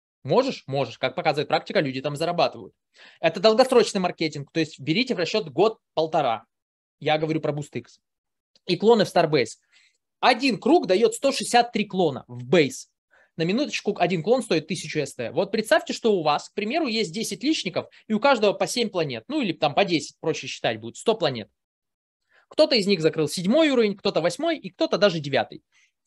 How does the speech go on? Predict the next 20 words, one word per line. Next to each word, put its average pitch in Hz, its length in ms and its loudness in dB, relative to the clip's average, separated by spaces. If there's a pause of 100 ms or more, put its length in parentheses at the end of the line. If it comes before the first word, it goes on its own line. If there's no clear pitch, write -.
(100)
В, 175 320 -16
в 202 60 0
общем 269 300 0
купе 302 280 2
у 185 120 -2
вас 220 220 4
эти 196 140 -6
десять 226 280 -4
личников, 240 420 -4
которые 202 300 2
уже 190 200 -2
есть 196 300 0
в 147 40 -12
бейсе 147 320 -4
или 143 100 -4
их 147 120 -8
нет, 302 160 -4 (280)
дали 254 240 4
вам 226 300 2 (380)
куратору 147 500 2